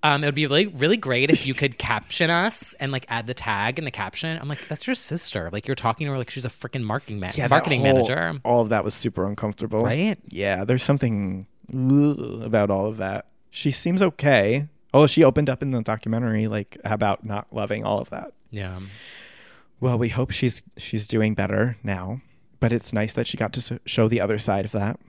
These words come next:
Speaker 2: But yeah, so I stalked all of them after, and, like, they're all, like, blowing up on socials. Like, they
Speaker 1: Yeah.
Speaker 2: have, like, fi-,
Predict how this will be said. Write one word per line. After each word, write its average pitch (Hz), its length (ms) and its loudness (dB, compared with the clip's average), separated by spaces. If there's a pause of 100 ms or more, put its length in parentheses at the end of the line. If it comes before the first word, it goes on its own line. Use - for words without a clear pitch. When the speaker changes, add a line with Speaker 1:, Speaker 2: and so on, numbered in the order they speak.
(340)
Speaker 2:
But 143 120 6
yeah, 139 140 8
so 131 140 4
I 123 40 10
stalked 123 340 4
all 113 140 8
of 104 40 4
them 101 140 4
after, 104 380 0
and, 101 160 0
like, 107 140 -2
they're 120 140 6
all, 123 180 6
like, 147 200 -2
blowing 110 360 4
up 107 220 0
on 98 120 -4
socials. 104 560 -6
Like, 107 120 -6
they 107 80 2
Speaker 1:
Yeah. 101 120 4
Speaker 2:
have, 110 220 4
like, 98 180 -8
fi-, - 180 -4